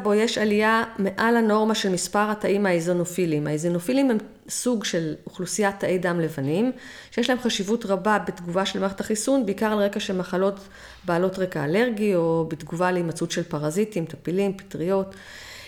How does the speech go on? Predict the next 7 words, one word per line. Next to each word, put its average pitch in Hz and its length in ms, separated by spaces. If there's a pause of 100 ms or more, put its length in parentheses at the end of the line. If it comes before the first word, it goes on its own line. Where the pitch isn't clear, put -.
יש 262 140
עוד 262 160
סיבות, 277 400
אבל 214 140
נתרכז 196 440
באלה 180 360
עכשיו. 302 400